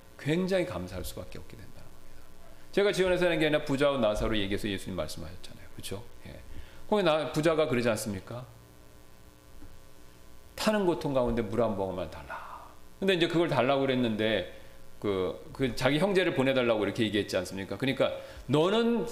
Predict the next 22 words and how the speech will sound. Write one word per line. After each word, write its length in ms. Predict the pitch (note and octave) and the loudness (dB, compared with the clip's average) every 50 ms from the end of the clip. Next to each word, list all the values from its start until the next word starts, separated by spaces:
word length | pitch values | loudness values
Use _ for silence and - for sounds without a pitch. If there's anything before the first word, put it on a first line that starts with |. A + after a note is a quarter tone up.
| - - | -8 -8
살았을 560 | - - - G#3 G#3+ G#3+ G#3 - G#3 F#3+ F3+ G3+ | -2 0 2 4 4 4 4 2 2 2 4 4
때 120 | G3 - | 2 4
좋은 440 | - D3 C#3+ E3 A3 B3+ C4 C4 B3 | 4 4 6 6 6 4 4 4 4
것들을 340 | A#3 A3+ A#3 A3+ G#3+ G#3+ G#3 | 4 4 4 4 2 2 2
받았는데 800 | D3 A#2 A2 B2+ B2 B2 A#2 A2+ G#2+ A#2 D3+ D#3+ D3+ C#3 B2+ | 2 2 4 4 4 4 4 4 4 4 6 6 6 4 4
나사로는 560 | A2+ A#2 A#2+ C#3+ C#3+ E3 E3 D#3+ D#3+ D#3+ D#3 | 4 4 4 4 4 4 4 4 2 2 2
받지 260 | - A#2+ A2 A2 - A#2+ | 2 2 2 2 2 2
못했다." 400 | G#2 G2+ - A2+ - - G#2 G#2 | 0 0 0 -2 0 0 2 2
그렇게 240 | - G2 - C#3 | 2 0 0 2
말씀하잖아요. 680 | A#2+ G2+ F2+ D#2+ - - F2 D#2+ - - C#2 C#2 - - - - - - - - | 2 2 0 0 -2 -6 -8 -8 -8 -10 -10 -10 -12 -12 -14 -12 -8 -4 -4 -2
살았었을 760 | - - - G#3 G3 F#3+ F3 - - E3+ D#3 - - E3 D3+ | -2 0 2 2 2 2 2 0 0 0 0 0 0 -2 -2
때 160 | - - D#3 | 0 -2 -2
좋은 340 | - - - - - C#3 B2+ | -4 -4 -8 -6 -4 -4 -2
것을 220 | G#2+ G2+ - G#2+ G#2+ | -2 -4 -6 -8 -10
받았다. 220 | - - - - - - - - - - - - - - - - - - - - - - - - - - - - - - - - - - - - - - - - - - - - - - - - - - - - - - - - - - - - - - - - - - - - - - - - - | -12 -12 -12 -12 -12 -12 -14 -16 -16 -14 -14 -14 -14 -12 -12 -12 -14 -14 -16 -18 -18 -18 -18 -18 -18 -20 -20 -20 -20 -18 -20 -20 -20 -20 -20 -20 -20 -20 -20 -20 -20 -20 -20 -20 -20 -20 -20 -20 -20 -20 -20 -20 -20 -20 -20 -20 -20 -20 -20 -20 -20 -20 -20 -20 -20 -20 -20 -20 -20 -20 -14 -2 2
그러니까 120 | E3+ F3 | 4 4
우리가 200 | D#3 D3+ D#3 D#3 D#3 | 6 6 4 4 2
살아갔을, 640 | - - F3+ F#3 F3 E3 D#3 - - D3+ C#3+ C3+ - | 2 2 2 2 4 4 2 2 0 -2 -4 -4 -6
살-, 460 | - - - - C#3 - - D3 C3+ | -10 -4 0 2 2 2 2 0 -2
살고 340 | - - G#3 G#3 G3 F3+ C3 | -2 0 0 2 2 2 2
있을 260 | G#2 - A#2+ A#2 - | 0 0 -4 -4 -2
때 180 | - A#2 F#2 | -2 -2 -2